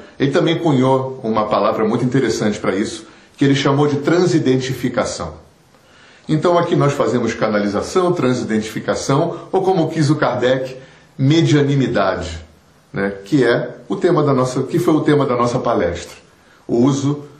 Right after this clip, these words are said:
do sexto sentido da mediunidade como ferramenta terapêutica. Eu agradeço muito a participação nesse evento, eu agradeço muito a escuta de vocês e me coloco à disposição através dos livros, do site,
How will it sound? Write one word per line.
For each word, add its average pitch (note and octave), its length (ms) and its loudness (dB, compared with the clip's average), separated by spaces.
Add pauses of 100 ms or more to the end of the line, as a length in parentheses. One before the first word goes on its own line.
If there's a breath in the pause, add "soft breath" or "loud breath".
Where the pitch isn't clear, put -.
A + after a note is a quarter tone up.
(200)
do C3+ 140 0
sexto A#2 380 0
sentido B2 500 0
da A#2 100 0
mediunidade G#2 680 0
como G2+ 180 -4
ferramenta F#2+ 500 -4
terapêutica. - 680 -6 (680 loud breath)
Eu B2 100 2
agradeço C3 480 0
muito B2+ 400 -2 (220)
a G2+ 60 -14
participação G2 760 -4
nesse F2+ 220 -4
evento, A2 400 -4 (560 soft breath)
eu A#2+ 100 0
agradeço B2 460 0
muito A2+ 400 0
a G#2+ 40 2
escuta G#2 380 -2
de G#2 100 -4
vocês B2 640 -2 (380 loud breath)
e B2+ 80 0
me C#3+ 120 2
coloco C3 360 0
à - 40 2
disposição - 720 -2
através G#2+ 420 0
dos F2+ 180 -6
livros, C#3 680 2 (280 loud breath)
do G2+ 80 -6
site, C#3 840 -2